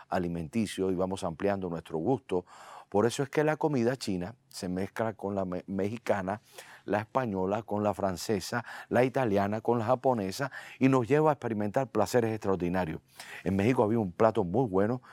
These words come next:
que se llamaba cochinita pibil. Yo no lo comía.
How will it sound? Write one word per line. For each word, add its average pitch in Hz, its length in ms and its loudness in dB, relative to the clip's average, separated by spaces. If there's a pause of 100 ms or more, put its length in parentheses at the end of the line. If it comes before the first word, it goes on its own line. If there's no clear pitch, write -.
(100)
que 92 60 -6
se 95 100 -2
llamaba 107 260 4
cochinita 87 520 -2
pibil. 80 480 -2 (460)
Yo 101 240 2
no 87 100 -4
lo 87 120 -4
comía. - 400 -10